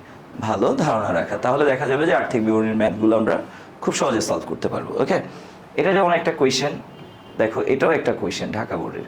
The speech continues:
তো এখানেও একটা রেয়ামিল আছে, কিছু সমন্বয় আছে, ওকে? এবং আমাদের এখানে কিছু ইন-, ইনস্ট্রাকশন দিছে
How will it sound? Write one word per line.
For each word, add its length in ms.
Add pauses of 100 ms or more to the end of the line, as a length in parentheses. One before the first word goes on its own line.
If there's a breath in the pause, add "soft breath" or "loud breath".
(320 loud breath)
তো 80
এখানেও 300
একটা 220
রেয়ামিল 420
আছে, 240 (180)
কিছু 260
সমন্বয় 380
আছে, 260
ওকে? 200 (580 loud breath)
এবং 180
আমাদের 260
এখানে 400
কিছু 220
ইন-, 300
ইনস্ট্রাকশন 580
দিছে 220